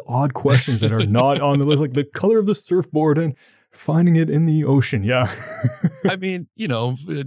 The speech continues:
Speaker 2: you know, throw a little bit of color on there just for
Speaker 1: <laughs>
Speaker 2: style purposes. Uh, you know, absolutely. I'm sure that happens, uh, uh, daily.
Speaker 1: And a completely off topic, well, I say off topic, but not in the same topic of colored surfboards.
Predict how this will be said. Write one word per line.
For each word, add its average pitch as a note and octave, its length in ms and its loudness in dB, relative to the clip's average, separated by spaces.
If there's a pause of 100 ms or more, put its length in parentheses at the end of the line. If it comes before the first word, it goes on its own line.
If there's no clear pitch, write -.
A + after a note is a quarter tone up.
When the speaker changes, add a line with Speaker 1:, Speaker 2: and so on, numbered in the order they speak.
(520)
Speaker 2:
you G#3 140 -2
know, G#2+ 200 -4 (420)
throw - 180 2
a C3+ 40 -2
little C3+ 180 -2
bit G#2+ 80 -2
of G2+ 80 -4
color G#2 260 -2
on G#2 140 -4
there G#2 160 -2
just A2+ 220 -2
for G2+ 300 2
Speaker 1:
<laughs> - 20 2
Speaker 2:
style F#2+ 440 -2
purposes. D#3+ 760 -6
Uh, C3 360 -4
you C3+ 140 -4
know, A2+ 420 -4
absolutely. A#2 600 -2
I'm F#2+ 120 -4
sure G#2+ 180 -4
that G#2+ 160 -2
happens, G2+ 520 -6
uh, F2+ 320 -6
uh, D2+ 220 -8
daily. F#2+ 500 -6 (280)
Speaker 1:
And C#3 260 0
a C3+ 220 0
completely F3 560 0
off D3 240 0
topic, B2+ 420 0
well, B2 140 2
I A2+ 60 -2
say - 120 -4
off A2+ 160 -4
topic, C3 300 0
but A2+ 140 2
not B2 340 2
in C3+ 100 4
the A2+ 60 4
same D3 260 -2
topic C3 340 0
of B2+ 160 0
colored A#2 300 0
surfboards. C3+ 680 0